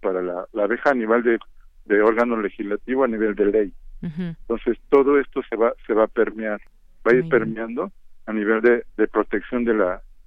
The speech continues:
Speaker 1: de nuestras abejas en México.
Speaker 2: Muy bien.
Speaker 1: Si bien la problemática es internacional,
Speaker 2: Ujú.
Speaker 1: debemos siempre, este, trabajando en el entorno, en lo que tenemos, ¿no?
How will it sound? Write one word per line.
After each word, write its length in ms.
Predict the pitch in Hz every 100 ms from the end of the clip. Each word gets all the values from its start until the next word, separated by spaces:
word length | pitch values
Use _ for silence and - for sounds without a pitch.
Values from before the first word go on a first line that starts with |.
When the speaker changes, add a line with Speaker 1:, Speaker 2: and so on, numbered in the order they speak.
| -
Speaker 1:
de 80 | 113
nuestras 400 | 113 107 - -
abejas 360 | 107 104 - 107 107
en 140 | 98
México. 480 | 101 - 104 - - - - 160
Speaker 2:
Muy 200 | 170 170
bien. 180 | - -
Speaker 1:
Si 100 | 120
bien 400 | 110 127 147 147 -
la 120 | 110
problemática 680 | - 113 110 113 127 147 135
es 80 | 131 - -
internacional, 920 | 113 110 107 98 101 87 98 101 139 - -
Speaker 2:
Ujú. 280 | 190 180 220 -
Speaker 1:
debemos 420 | 107 104 120 123 -
siempre, 480 | 117 - 123 131 - - _
este, 460 | 101 92 - 113 110
trabajando 760 | - 110 95 - 104 107 120 - _ _ _
en 140 | 110 107
el 140 | 95
entorno, 480 | 98 - 110 95 85
en 80 | 87
lo 60 |
que 120 | - -
tenemos, 500 | 98 110 101 85 -
¿no? 180 | 123